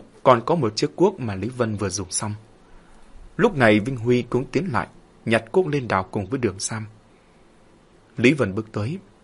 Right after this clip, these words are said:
cầm chiếc xẻng sắt cuối cùng. Thấy động tác hạ cuốc xẻng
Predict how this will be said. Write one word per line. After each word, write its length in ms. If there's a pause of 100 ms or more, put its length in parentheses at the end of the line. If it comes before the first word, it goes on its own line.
(180)
cầm 200
chiếc 140
xẻng 220
sắt 280
cuối 220
cùng. 200 (1400)
Thấy 280
động 220
tác 160
hạ 240
cuốc 140
xẻng 220